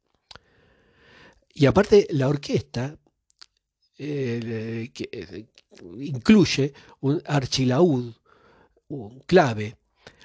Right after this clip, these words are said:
Los violinistas no usan la mentonera del instrumento para ser más fieles a la versión original, tanto como el, el cello y el violonchelo usan arcos de, de la época. Em,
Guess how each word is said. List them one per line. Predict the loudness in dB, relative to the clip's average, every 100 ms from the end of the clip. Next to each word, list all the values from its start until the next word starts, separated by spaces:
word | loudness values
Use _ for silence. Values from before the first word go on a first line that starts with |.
| -18
Los | 2 4
violinistas | 6 4 4 0 -2 -4
no | 0 2
usan | 2 0 -2
la | -2
mentonera | -4 -6 -2 0 4 4 2
del | -2 -6
instrumento | -8 -2 2 2 0 -6 -8 -10 _ _
para | -10 -4
ser | -2 0
más | -2
fieles | 0 2 2 0
a | -4
la | -6
versión | -4 -2 -2
original, | -2 -4 -2 -2 -2 -6 _ _ _ -18 -16 -20 -10
tanto | 2 4
como | 4 4 2 0 -20 _ -10
el, | -8 -4
el | -6 -2
cello | 6 6 6
y |
el | 2
violonchelo | 0 -4 0 0 2 -2
usan | -4 -4 -4 -4
arcos | -2 -2 0 -4 -6 -10 _
de, | -2 0 2 0 0
de | 0
la | 2 2
época. | 2 -4 -12 -16 _ _ _ _ _ -20 -20 -20 -20 -20 _ _ _
Em, | -2 0 2 2 0 -2 -6